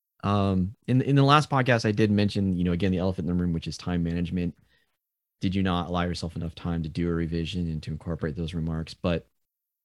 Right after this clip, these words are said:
um, just by way of saying,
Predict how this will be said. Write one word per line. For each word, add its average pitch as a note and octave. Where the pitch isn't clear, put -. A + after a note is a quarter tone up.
um, F2
just B2
by B2
way A2
of G2
saying, G2